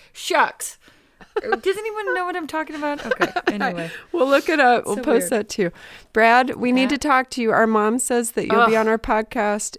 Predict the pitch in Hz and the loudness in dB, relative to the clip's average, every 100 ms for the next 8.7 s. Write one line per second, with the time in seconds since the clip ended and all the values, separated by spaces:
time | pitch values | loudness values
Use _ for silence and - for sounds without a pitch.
0 | - 208 196 190 180 160 - 202 214 - | -2 0 0 0 -2 -4 -8 -2 0 2
1 | 226 - 240 220 190 202 196 - - 190 | 0 -2 -4 -2 -4 -4 -8 -8 -6 -4
2 | 185 190 - - 170 - - 85 85 - | -4 -6 -10 -10 -10 -10 -12 -10 -10 -8
3 | 180 175 - 190 185 175 185 - - - | -8 -8 -10 -10 -6 -6 -6 -10 -20 -16
4 | - 226 220 - 185 - 196 196 233 233 | -12 -10 -12 -8 -6 -6 -8 -8 -10 -10
5 | 233 226 - _ - 262 262 277 254 240 | -8 -10 -14 _ -12 -6 -4 -4 -4 -6
6 | 214 175 165 _ _ _ - 156 - - | -6 -8 -10 _ _ _ -14 -12 -12 -18
7 | _ _ - 180 180 190 202 190 190 190 | _ _ -8 -4 -2 -2 -2 -4 -6 -8
8 | - 180 - - - - - | -8 -10 -10 -14 -14 -14 -16